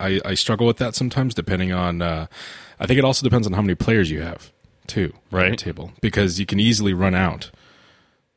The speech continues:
Speaker 1: right?
Speaker 2: Yeah, which is why forty I've always felt pretty good about.
Speaker 1: Right.
Speaker 2: Um,
Speaker 1: Just to have 'em
Speaker 2: I'm
Speaker 1: in
Speaker 2: thinking
Speaker 1: supply.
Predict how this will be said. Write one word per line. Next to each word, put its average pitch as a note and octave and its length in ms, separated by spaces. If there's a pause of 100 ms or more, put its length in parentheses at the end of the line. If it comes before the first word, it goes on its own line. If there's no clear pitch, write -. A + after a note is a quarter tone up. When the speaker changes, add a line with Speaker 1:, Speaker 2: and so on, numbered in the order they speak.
(200)
Speaker 1:
right? F2 280
Speaker 2:
Yeah, A#2+ 360
which D#3 400
is E3 100
why F#3 240
forty E3+ 400
I've C3 140
always C3+ 240
felt A#2+ 220
pretty A2+ 180
good A#2 220
about. F2 380 (560)
Speaker 1:
Right. E2 320
Speaker 2:
Um, G2+ 540 (240)
Speaker 1:
Just G#2 180
to G2+ 60
have F#2+ 160
'em - 40
Speaker 2:
I'm C3 100
Speaker 1:
in - 60
Speaker 2:
thinking C#3 420
Speaker 1:
supply. E2 300